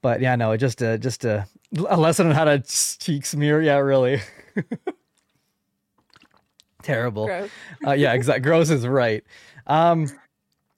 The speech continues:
Speaker 1: however, we're about to hit a break here, but I have, I have, I have a couple questions that I have for you before we go into that break here. So, Birdie,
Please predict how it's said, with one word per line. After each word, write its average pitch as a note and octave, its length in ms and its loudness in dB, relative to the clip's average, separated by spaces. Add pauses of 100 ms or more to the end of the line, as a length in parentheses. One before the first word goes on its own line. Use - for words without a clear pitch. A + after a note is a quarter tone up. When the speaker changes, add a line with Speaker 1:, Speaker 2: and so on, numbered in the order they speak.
Speaker 1:
however, F3 280 0
we're F#3+ 100 4
about A3+ 220 0
to C#4 120 -2
hit G#3 100 0
a G3 60 4
break C3 240 0
here, A2+ 240 -8 (180)
but C3+ 140 -4
I C#3+ 40 0
have, D#3 280 0
I C#3 120 0
have, D#3+ 240 0
I B2+ 80 -2
have E3 100 0
a D#3 120 -2
couple D#3+ 260 -2
questions C3 340 -2
that A#2 120 -8
I A2+ 180 0
have G2 280 -6
for - 160 -14
you G2 160 -10
before G#2+ 300 -6
we G2 120 -6
go G2+ 120 -6
into G2+ 160 -10
that F#2+ 100 -10
break G2 220 -12
here. - 220 -12 (2000)
So, A3+ 120 -2
Birdie, A#3+ 360 0